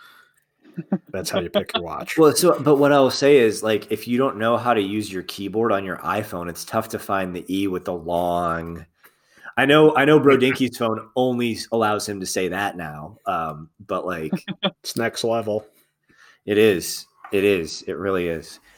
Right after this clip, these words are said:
Speaker 2: Um, anyway, there were some new watches released, uh, recently that we haven't had a chance to talk about much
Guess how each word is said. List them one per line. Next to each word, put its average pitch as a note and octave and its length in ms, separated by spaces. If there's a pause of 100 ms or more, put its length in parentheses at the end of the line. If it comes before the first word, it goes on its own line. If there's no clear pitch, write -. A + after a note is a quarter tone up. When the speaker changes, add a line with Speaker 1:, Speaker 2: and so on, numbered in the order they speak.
(260)
Speaker 2:
Um, F2 300 (280)
anyway, F#2+ 720 (920)
there B2 120
were D#3 140
some D#3 180
new D#3 140
watches C3 440
released, F#2+ 640
uh, E2 460 (480)
recently F#2+ 640
that F#2 180
we G2+ 140
haven't G2 260
had G2 140
a F#2 40
chance F#2+ 340
to G2+ 100
talk D3+ 280
about D2+ 320
much D2+ 540